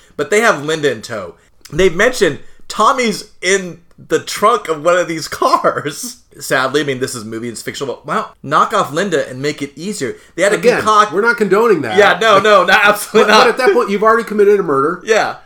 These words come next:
Speaker 2: And, and, and it's the old thing about lying. If you're gonna lie, keep it simple.
Speaker 1: Exactly.
Speaker 2: The more complicated the lie, the more chance you're gonna get caught. So this convoluted scheme,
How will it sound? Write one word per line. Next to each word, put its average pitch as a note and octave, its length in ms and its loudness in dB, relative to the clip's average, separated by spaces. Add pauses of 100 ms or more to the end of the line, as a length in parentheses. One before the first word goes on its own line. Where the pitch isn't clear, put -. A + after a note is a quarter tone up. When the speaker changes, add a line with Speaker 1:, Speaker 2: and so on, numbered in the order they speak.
(260)
Speaker 2:
And, E3+ 260 -2
and, F3 300 -2
and G3+ 140 -2
it's G#3+ 200 -4
the G3 160 -6
old G#3 340 -2
thing F#3+ 200 -2
about D3 320 -4
lying. C3 580 -8 (440)
If D3 200 -6
you're C3+ 140 -4
gonna D#3 280 -6
lie, B2+ 440 -6
keep C3 300 -12
it A#2 100 -16
simple. B2+ 540 -8 (140)
Speaker 1:
Exactly. C#3+ 360 0
Speaker 2:
The D3+ 60 0
more E3 240 2
complicated D#3+ 680 -6
the C#3+ 100 -4
lie, B2 640 -6 (160)
the A#2+ 100 -6
more C3+ 340 -4
chance C#3 440 -8
you're C3 80 -10
gonna B2 140 -8
get A2+ 160 -8
caught. A#2 340 -8
So B2 140 -10
this A#2+ 200 -10
convoluted D#3 840 -4
scheme, A#2 760 -8